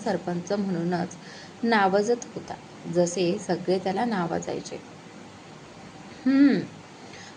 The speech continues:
ठीक आहे, निघतो मी. शाळेत जरा महत्त्वाचा कार्यक्रम आहे. मला फोन कर डॉक्टरांकडे गेल्यावर." अनिल दामिनीजवळ जात परत एकदा काळजीने तिच्या गालावर हात फिरवतो.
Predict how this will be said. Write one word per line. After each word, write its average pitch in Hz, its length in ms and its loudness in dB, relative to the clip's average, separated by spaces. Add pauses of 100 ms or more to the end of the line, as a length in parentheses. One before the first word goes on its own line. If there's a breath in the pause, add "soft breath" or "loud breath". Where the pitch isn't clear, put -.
ठीक 330 200 6
आहे, 294 220 6
निघतो 196 420 4
मी. 170 140 -2 (540)
शाळेत 165 380 0
जरा 175 360 4
महत्त्वाचा 170 640 -2
कार्यक्रम 208 560 -2
आहे. 196 300 -4 (840 loud breath)
मला 285 280 8
फोन 226 300 4
कर 208 200 4
डॉक्टरांकडे 180 960 0
गेल्यावर." 156 400 -2 (360)
अनिल 220 340 2 (160)
दामिनीजवळ 233 720 6
जात 185 380 2 (100)
परत 196 200 2 (100)
एकदा 175 420 2
काळजीने 175 600 0 (540 loud breath)
तिच्या 294 220 4
गालावर 180 460 4
हात 185 200 -6
फिरवतो. - 480 -2